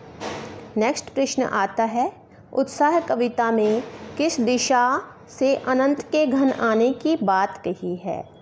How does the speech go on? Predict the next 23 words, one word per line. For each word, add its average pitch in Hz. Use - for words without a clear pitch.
अनंत 311
के 330
घन 269
जो 269
आते -
हैं 302
वो 480
अज्ञात 254
दिशा 214
से 254
आते 180
हैं। 180
बादल 226
जो 262
आ 254
रहे 262
हैं 277
उनकी 269
दिशा 208
का 226
पता 190
नहीं 208
है, 294